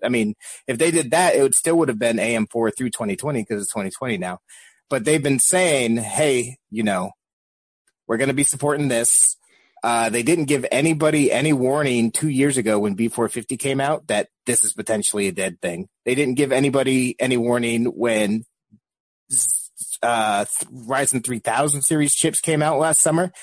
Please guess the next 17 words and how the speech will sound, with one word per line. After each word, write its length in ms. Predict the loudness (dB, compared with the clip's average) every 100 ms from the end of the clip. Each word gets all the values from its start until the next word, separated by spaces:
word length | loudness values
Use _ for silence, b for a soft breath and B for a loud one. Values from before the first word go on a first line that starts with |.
| B B
saying, 320 | 2 4 4 2
"Hey, 520 | 2 2 2 0 -4 _ _ _ _
you 100 | -2
know, 140 | 0 0
B 220 | 0 0
five 260 | 2 0
fifty 240 | 0 -2 -2
is 120 | 0
not 160 | 0 0
here. 200 | 2 2
You 160 | 0
can 140 | 0 0
buy 160 | 0
B 180 | 0 -2
four 240 | 0 -2
fifty 320 | 0 -2 -2 -2
now, 440 | 0 0 0 -4